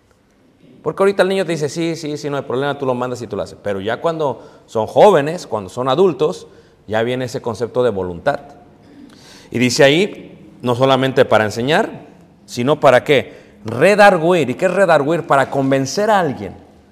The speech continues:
para convencer a alguien, para corregir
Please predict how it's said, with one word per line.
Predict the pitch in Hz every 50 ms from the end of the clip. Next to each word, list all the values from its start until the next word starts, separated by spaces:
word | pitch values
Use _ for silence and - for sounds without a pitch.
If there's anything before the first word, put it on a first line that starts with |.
| _ _ _ -
para | - 123 127 123
convencer | - 135 127 127 127 127 123 - - 180 196 196
a | 190
alguien, | 190 175 151 117 110 98 85 - - - - - _ _ _ _ _ _ _ _ _ _ - - _ _ _ _ _
para | - 123 113 117 117 113 110 -
corregir | - 127 120 117 117 - - 160 190 233 262 269 - - - _ _